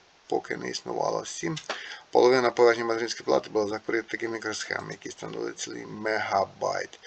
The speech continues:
оперативної пам'яті. Можливості додавання пам'яті при цьому виявилися досить обмежені. Ну, все по площаді, е, самої материнської було, да?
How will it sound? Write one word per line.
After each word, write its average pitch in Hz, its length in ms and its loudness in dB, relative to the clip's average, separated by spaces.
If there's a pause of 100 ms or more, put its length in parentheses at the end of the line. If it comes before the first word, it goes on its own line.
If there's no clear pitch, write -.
(260)
оперативної 113 560 4
пам'яті. 98 260 -2
Можливості 113 600 2
додавання 113 440 -6
пам'яті 123 320 2
при - 140 -16
цьому 117 260 -6
виявилися 110 320 -4 (140)
досить 117 380 2
обмежені. 101 560 -6
Ну, 92 100 -8
все - 200 -8
по - 160 -10
площаді, - 640 -4 (880)
е, 107 760 0
самої 104 680 -2 (240)
материнської 104 880 -6 (460)
було, 90 420 -8
да? 123 160 -4